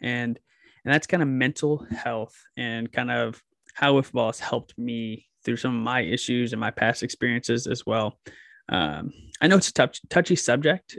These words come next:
uh, but just stick with me for a minute and, you know, hopefully you learn something or, you know, maybe it helps somebody out.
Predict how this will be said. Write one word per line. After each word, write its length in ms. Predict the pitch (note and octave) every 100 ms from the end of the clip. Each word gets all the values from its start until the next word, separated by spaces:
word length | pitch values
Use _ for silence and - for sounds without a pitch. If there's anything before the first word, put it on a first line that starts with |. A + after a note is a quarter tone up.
| -
uh, 380 | B2+ A#2+ A2+
but 260 | A2 _ -
just 140 | A#3
stick 160 | - B3+
with 120 | A#3
me 100 | F3
for 120 | D3+
a 40 | C3+
minute 240 | A#2 G#2+
and, 220 | - A#2 A2+
you 80 |
know, 120 | A#2+ A#2+
hopefully 340 | C#3+ - D3
you 100 | C3+
learn 180 | C3+ C#3
something 460 | - C3+ C#3 C#3 - _ - - -
or, 420 | C3 C3 B2+ B2+
you 100 | B2
know, 100 | C3
maybe 200 | C3 C3
it 80 | A#2+
helps 240 | - A#2
somebody 380 | - C3 B2 A#2+
out. 340 | A#2+ A#2 A2